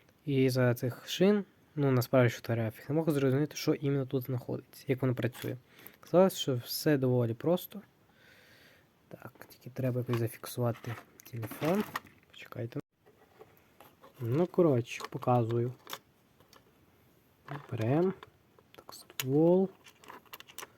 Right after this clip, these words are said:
А, да, воно ще повертається. Успішно. Та чого може мені взятися? О-о-о. Так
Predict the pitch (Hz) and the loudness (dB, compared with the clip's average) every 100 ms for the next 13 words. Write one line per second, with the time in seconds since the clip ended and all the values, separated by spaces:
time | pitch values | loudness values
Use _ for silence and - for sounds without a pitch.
0 | _ _ - - - 113 107 110 110 - | _ _ -18 -12 -8 -4 -2 -2 -4 -6
1 | - 123 117 113 120 127 - 156 147 _ | -8 -6 -4 -4 -6 -6 -12 -14 -14 _
2 | _ _ - - - - - 156 - 143 | _ _ -20 -20 -14 -14 -4 -2 -2 -12
3 | - _ _ _ - 123 139 135 135 127 | -16 _ _ _ -16 -6 -2 0 0 0
4 | 135 131 123 151 - 151 - 151 - 160 | 0 -2 0 -2 -2 -14 -8 -8 -6 -8
5 | 175 - _ _ _ _ _ _ _ _ | -8 -12 _ _ _ _ _ _ _ _
6 | _ _ - - _ - _ _ _ _ | _ _ -20 -20 _ -20 _ _ _ _
7 | _ - | _ -14